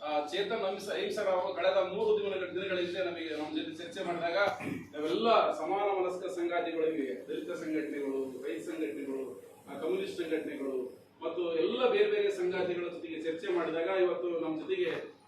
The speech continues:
ಆ, ಅಹಿಂಸಾ ಚೇತನ್ ರವರು ಇದ್ದಾರೆ. ಅವರಿಗೆ ನಮ್ಮೆಲ್ಲ ಹರಪನಹಳ್ಳಿ ತಾಲೂಕಿನ ಪ್ರಗತಿಪರ ಸ್ನೇಹಿತರ ಪರವಾಗಿ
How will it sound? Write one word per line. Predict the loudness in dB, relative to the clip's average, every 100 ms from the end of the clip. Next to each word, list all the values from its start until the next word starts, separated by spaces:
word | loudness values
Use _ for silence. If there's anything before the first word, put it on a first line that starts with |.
| -10
ಆ, | -4 0
ಅಹಿಂಸಾ | 2 2 0 0 0 0
ಚೇತನ್ | 0 0 -2 0
ರವರು | 0 0
ಇದ್ದಾರೆ. | 0 0
ಅವರಿಗೆ | 0 0 -2
ನಮ್ಮೆಲ್ಲ | -2 0 2
ಹರಪನಹಳ್ಳಿ | 2 2 0 -2
ತಾಲೂಕಿನ | -2 -4 -6 -6 -6
ಪ್ರಗತಿಪರ | -4 -6 -4 -4 -2 -2 -4
ಸ್ನೇಹಿತರ | -8 -16 -4 2 4 2
ಪರವಾಗಿ | -2 -4 -4 -2 -2